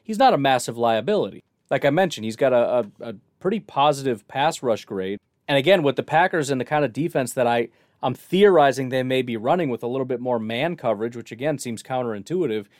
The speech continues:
it gives you the opportunity to really unleash your pass rushers. So yeah, T J's still on the field, but guess what? Everybody's still coming, and we're bringing extra. We're bringing the, you know, the five guys we have up front and a linebacker just because I can.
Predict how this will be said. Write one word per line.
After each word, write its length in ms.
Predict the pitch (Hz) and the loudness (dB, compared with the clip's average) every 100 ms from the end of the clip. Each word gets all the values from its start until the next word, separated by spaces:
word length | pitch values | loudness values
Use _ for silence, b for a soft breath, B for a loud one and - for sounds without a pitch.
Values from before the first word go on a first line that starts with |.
| b - | b -6
it 160 | 127 | -4
gives 300 | 135 175 156 | 4 4 4
you 100 | 175 | -2
the 160 | 143 139 | 0 2
opportunity 840 | 135 131 110 170 202 147 110 107 b b - | 2 0 -8 -4 -2 -4 -6 -10 b b -4
to 120 | 143 | -2
really 540 | 135 170 156 131 127 _ _ _ _ - | 2 4 4 0 -4 _ _ _ _ 0
unleash 540 | 170 185 156 160 147 | 2 4 2 0 -2
your 100 | 135 | -4
pass 340 | - 143 139 - | -2 0 0 0
rushers. 340 | 95 85 - _ _ _ | -6 -6 -20 _ _ _
So 120 | - | -2
yeah, 200 | 170 143 | 2 2
T 200 | - 175 | 0 -4
J's 220 | 160 151 | 0 0
still 180 | - 151 | 2 0
on 120 | 143 | 0
the 60 | 120 | -2
field, 340 | - 196 127 | -2 0 0
but 120 | 123 120 | -2 -2
guess 240 | 147 - | -2 0
what? 240 | 170 123 - _ _ - | -2 -2 -4 _ _ -2
Everybody's 520 | 165 185 160 147 127 | 4 4 4 2 0
still 180 | - 127 | 0 0
coming, 300 | - 180 135 | 2 0 2
and 80 | 127 | 0
we're 100 | 143 | 0
bringing 320 | 139 127 123 | 0 -2 0
extra. 360 | 165 - - - _ | -2 -4 -18 -20 _
We're 120 | 147 147 | 0 2
bringing 560 | 151 151 147 131 127 | 4 4 2 0 -6
the, 380 | 131 127 123 117 - _ _ 127 | -4 0 2 2 -2 _ _ -6
you 60 | |
know, 100 | 117 | -4
the 100 | 110 | -4
five 320 | - 156 151 | 0 2 4
guys 240 | 135 143 127 | 4 2 2
we 120 | 131 | 0
have 180 | 135 127 | 0 0
up 140 | 120 | -2
front 280 | - 175 143 | -2 -2 0
and 160 | 139 135 | 0 0
a 40 | |
linebacker 760 | 123 160 170 120 95 92 110 - b _ | 0 0 0 -2 -2 -4 -8 -8 b _
just 180 | 147 - | -8 -4
because 320 | 147 151 131 | 0 0 2
I 140 | 131 | 0
can. 480 | 120 185 180 98 | -2 -6 -6 -6